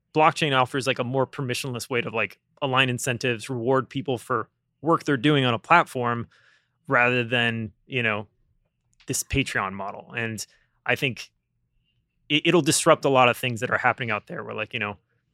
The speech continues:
Apple takes thirty percent of everything that gets made on the App Store. Roblox takes a ton. Minecraft takes a ton. Like, if you can be less greedy on that front and encourage more content, then the creators will flock there.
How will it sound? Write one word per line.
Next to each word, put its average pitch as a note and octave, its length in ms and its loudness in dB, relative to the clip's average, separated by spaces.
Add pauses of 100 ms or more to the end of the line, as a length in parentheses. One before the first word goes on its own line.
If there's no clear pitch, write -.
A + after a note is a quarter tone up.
(240)
Apple A#2+ 260 0
takes - 240 -8
thirty A#2+ 260 -2
percent A#2 380 -2
of A2 80 -4
everything A2+ 320 -4
that A2 140 -2
gets A2 200 -12
made A#2 120 -4
on A2 100 -2
the A#2 140 -4 (100)
App A#2+ 240 0
Store. A2 400 -4
Roblox A2+ 480 -4
takes - 200 -12
a - 60 -20
ton. G#2 280 -8
Minecraft B2 440 -2
takes A2+ 180 -10
a A#2 60 -8
ton. A2 280 -6
Like, A2+ 180 -6 (400)
if - 240 -6
you C3 140 -8
can C3 340 -2 (720)
be D3 160 4
less C#3 220 2
greedy C#3 340 0
on B2 140 -2
that A#2+ 180 0
front C#3+ 420 -2
and B2+ 140 -8
encourage C3 560 -2
more A#2+ 460 -2 (360)
content, C3 600 -2
then C3 180 -4
the B2 80 -4
creators C3+ 500 0
will A2 120 -10
flock B2 360 -2
there. E3 320 -2